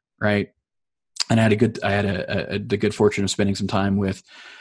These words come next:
um, you know, some millennials and some others this weekend and, and finding out where do they go for reviews, where do they go to find people, to vet people, to check 'em out, to get business.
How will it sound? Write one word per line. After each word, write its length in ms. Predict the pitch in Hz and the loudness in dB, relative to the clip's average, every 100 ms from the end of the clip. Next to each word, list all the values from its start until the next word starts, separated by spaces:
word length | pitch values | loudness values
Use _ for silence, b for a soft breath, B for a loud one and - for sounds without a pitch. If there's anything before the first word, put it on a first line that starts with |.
| B B | B B
um, 500 | 104 101 98 95 90 - | 0 2 2 0 -2 -2
you 120 | 107 | 0
know, 200 | 95 92 | 2 0
some 200 | - 101 | -2 0
millennials 440 | 104 101 101 98 | 2 2 2 0
and 100 | 98 | -2
some 120 | 101 107 | 0 2
others 240 | 107 95 | 2 0
this 180 | 98 - | -2 -2
weekend 300 | 98 101 101 | 0 0 -2
and, 160 | 98 | -2
and 120 | 104 - | -4 -2
finding 280 | 101 101 | 0 0
out 220 | 101 95 52 | 0 -2 -2
where 140 | 101 | 0
do 60 | 104 | 0
they 140 | 98 | 0
go 240 | 101 98 | 0 -2
for 160 | 95 98 | -2 -2
reviews, 420 | 98 101 92 95 | 0 0 -4 -4
where 120 | 87 | -2
do 100 | 101 | 0
they 140 | 101 98 | 0 2
go 320 | 101 101 98 | 0 2 0
to 140 | - | -4
find 280 | - 98 98 | -6 -4 -2
people, 400 | 98 - 95 85 - | -4 -4 -6 -6 -6
to 60 | |
vet 240 | 101 101 - | -4 -4 -4
people, 340 | 101 - 92 | -8 -6 -6
to 60 | 90 | -4
check 220 | 107 101 | -4 -2
'em 120 | 101 | -2
out, 300 | 101 98 - | -2 -4 -8
to 80 | 107 | -4
get 240 | 107 101 | -2 0
business. 460 | 107 104 98 98 | 0 0 0 -4